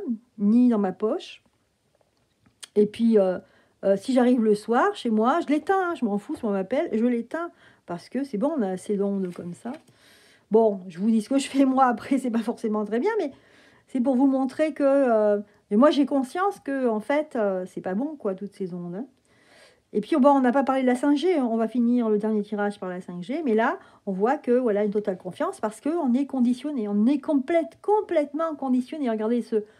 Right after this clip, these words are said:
ce lion, il est parmi les brebis, les brebis, <coughs> c'est elles qui sont conditionnées, elles croient que c'est une brebis,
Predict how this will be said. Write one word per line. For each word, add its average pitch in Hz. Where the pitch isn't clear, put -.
ce -
lion, 269
il 277
est 277
parmi 254
les 254
brebis, 214
les 254
brebis, 220
<coughs> -
c'est 233
elles 339
qui 285
sont 247
conditionnées, 233
elles 254
croient 269
que 269
c'est 214
une 202
brebis, 277